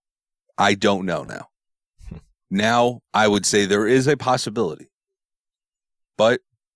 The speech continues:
Speaker 2: That's a
Speaker 1: we
Speaker 2: long,
Speaker 1: will see.
Speaker 2: such a long way off. Such a long way off.
Speaker 1: Oh,
Speaker 2: But,
Speaker 1: yeah.
Speaker 2: uh, but, uh,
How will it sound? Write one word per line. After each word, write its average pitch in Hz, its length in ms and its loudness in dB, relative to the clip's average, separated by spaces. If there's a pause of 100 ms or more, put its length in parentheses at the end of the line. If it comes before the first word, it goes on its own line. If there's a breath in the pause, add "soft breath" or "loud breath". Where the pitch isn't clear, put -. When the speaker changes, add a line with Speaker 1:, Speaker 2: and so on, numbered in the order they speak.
Speaker 2:
That's - 160 -8
a 98 40 0
Speaker 1:
we 113 80 4
Speaker 2:
long, 107 100 2
Speaker 1:
will 90 80 -4
see. - 220 -6
Speaker 2:
such - 200 -6
a 90 40 -10
long 80 200 -8
way 65 100 -12
off. - 280 -12 (240)
Such - 240 -4
a 87 40 -10
long 76 240 -10
way 71 100 -12
off. 69 160 -14
Speaker 1:
Oh, - 100 -20 (540 soft breath)
Speaker 2:
But, 95 180 2
Speaker 1:
yeah. 82 60 -2
Speaker 2:
uh, - 380 -12
but, 92 180 -2
uh, 78 320 -6